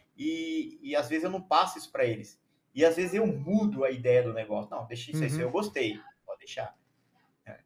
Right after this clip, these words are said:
Speaker 1: pode deixar que eu gostei." Então eu sei que eu confundo a cabeça deles, eu até peço
Speaker 2: Não, é
Speaker 1: desculpa
Speaker 2: normal,
Speaker 1: pra eles.
Speaker 2: até eu confundo também. Às vezes o-,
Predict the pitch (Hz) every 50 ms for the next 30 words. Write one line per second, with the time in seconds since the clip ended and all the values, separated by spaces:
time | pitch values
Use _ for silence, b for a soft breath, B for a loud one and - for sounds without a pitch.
0 | _ _ - - - 104 104 - - - - 135 - 160 208 - - 113 104 104
1 | b b b b b b - 117 127 165 190 - 214 214 208 208 208 208 180 -
2 | 170 165 165 165 160 - 151 151 - 160 160 - 120 120 117 107 110 110 110 -
3 | 123 139 143 - - 123 123 - 190 226 247 233 185 151 143 165 208 240 226 196
4 | 185 180 180 - - 226 220 214 208 - 208 190 - 190 175 160 160 160 - 165
5 | 147 139 143 139 135 139 139 143 160 165 160 170 175 185 -